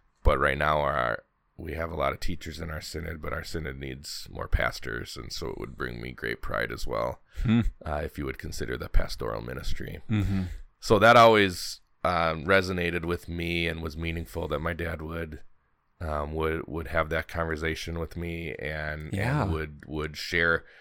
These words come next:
Speaker 1: his personal experience, uh, with me and, and relate it to mine.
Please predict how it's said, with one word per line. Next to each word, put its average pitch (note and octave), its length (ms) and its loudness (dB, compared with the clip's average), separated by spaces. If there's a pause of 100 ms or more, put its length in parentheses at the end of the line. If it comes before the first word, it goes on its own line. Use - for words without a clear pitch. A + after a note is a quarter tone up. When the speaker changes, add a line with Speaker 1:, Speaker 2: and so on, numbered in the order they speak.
(220)
Speaker 1:
his G2+ 260 0
personal E2 1000 4
experience, E2 960 -4 (500)
uh, D2 300 -6
with D2+ 300 -4
me D#2+ 400 -6
and, D2+ 420 -8
and D2 640 -6
relate D#2+ 340 -2
it C#2+ 140 -4
to - 80 0
mine. D#2 460 0